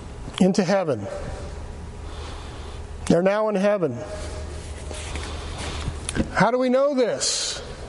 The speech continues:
Remember what this place was called? Paradise. That's what it was called. In Second Corinthians chapter twelve,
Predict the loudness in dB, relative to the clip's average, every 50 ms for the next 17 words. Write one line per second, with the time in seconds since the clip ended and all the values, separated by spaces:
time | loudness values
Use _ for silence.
0 | -10 -10 -10 -10 -10 -8 -8 -6 -6 -4 -2 -2 -4 -2 4 4 6 6 6 4
1 | 4 4 4 4 2 2 -2 0 4 4 4 4 4 4 4 2 2 4 2 4
2 | 4 4 4 4 2 2 0 -4 -8 -10 -10 -10 -10 -8 -8 -4 -4 -4 0 0
3 | -2 -2 -2 -8 -8 -8 -10 -8 -2 4 4 6 6 6 6 4 4 2 4 2
4 | 2 0 0 0 -2 -2 -2 -2 -4 -4 -4 -4 -4 -4 -4 -4 -4 -4 -2 -2
5 | -4 -4 -4 -4 -6 -6 -6 -4 -4 -4 -4 -4 -6 -6 -2 2 2 4 6 6
6 | 4 4 2 2 2 4 2 4 4 2 2 2 0 -2 -4 -8 -10 -10 -10 -8
7 | -8 -8 -8 -8 -10 -10 -12 -12 -10 -10 -10 -10 -10 -10 -10 -8 -8 -8 -8 -8
8 | -8 -10 -10 -10 -10 -10 -8 -8 -8 -8 -8 -8 -8 -8 -8 -8 -10 -10 -10 -10
9 | -10 -10 -8 -8 -6 -6 -6 -8 -8 -6 -6 -6 -6 -8 -8 -6 -4 -2 0 2
10 | 4 4 2 4 2 0 2 4 4 4 2 2 2 2 2 2 0 0 2 2
11 | 2 2 2 0 0 0 2 2 4 4 4 4 4 4 2 2 -2